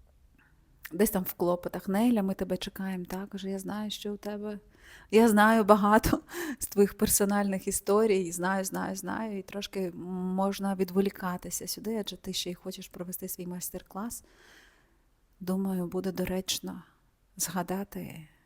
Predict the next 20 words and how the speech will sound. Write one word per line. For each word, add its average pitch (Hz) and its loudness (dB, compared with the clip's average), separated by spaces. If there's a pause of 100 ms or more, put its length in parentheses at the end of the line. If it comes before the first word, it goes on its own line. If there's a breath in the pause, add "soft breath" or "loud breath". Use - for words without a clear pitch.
(220)
згадати 202 -2
також 180 -8
про - -12
цей 180 -12
курс. - -16 (600 loud breath)
Якщо 214 4
якісь 240 6
запитання, 180 -2 (1200)
звертайтесь. 190 -6 (260 soft breath)
Підтримуйте 294 6
один 196 4
одного. 175 -4 (960 soft breath)
Дайте 262 4
знати, 247 2
що 240 0
відбувається 202 0
у - -2
ваших 190 -6
життях, 185 -8
адже 190 -10